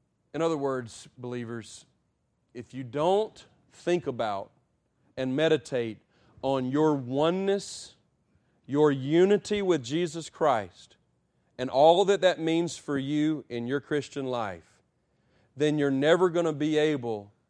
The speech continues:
to put on display the manifold beauty and excellence of the infinitely eternal God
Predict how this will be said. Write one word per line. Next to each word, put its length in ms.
to 180
put 320
on 240
display 720
the 100
manifold 1300
beauty 640
and 300
excellence 720
of 220
the 220
infinitely 640
eternal 720
God 440